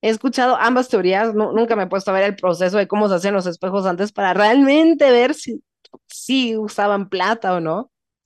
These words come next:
Pero son como las dos teorías de por qué entes como, eh, los vampiros no se pueden reflejar en un espejo. Y también tiene esa cuestión que ver con la energía del espejo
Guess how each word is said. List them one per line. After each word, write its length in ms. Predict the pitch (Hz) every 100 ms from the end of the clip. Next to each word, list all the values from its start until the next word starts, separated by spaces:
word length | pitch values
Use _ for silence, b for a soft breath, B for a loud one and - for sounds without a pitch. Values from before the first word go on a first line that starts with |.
| _ _ _ _ _ -
Pero 320 | 233 240 262
son 260 | 247 247 233
como 160 | 247
las 180 | 277 214
dos 180 | 208 202
teorías 340 | 233 226 214
de 100 | 220
por 320 | 240 - 214 190
qué 280 | 214 226 -
entes 680 | 196 220 233 - 247 254 233
como, 1000 | - 196 202 196 196 202 208 214 220 208 -
eh, 540 | 175 165 160 160 151 147 123
los 260 | 180 180
vampiros 760 | 175 170 247 240 160 - - _ _ _ _ _ _
no 240 | 214 226 214
se 140 | 220
pueden 480 | 202 202 208 202 196
reflejar 720 | 175 - 160 175 160 156 -
en 280 | 170 165 165
un 120 | 175 170
espejo. 480 | 165 - 151 - _ _ _ _ _ _ _ _
Y 120 | 226
también 300 | 214 226 220
tiene 360 | 214 220 226 - -
esa 220 | 208 226
cuestión 460 | 220 190 196 180 180
que 140 | 196
ver 220 | 175 165
con 420 | - 190 160 - _ _ _ _ _ -
la 140 | 277
energía 340 | 262 208 - 220
del 120 | 208
espejo 680 | 190 - 175 175 - 180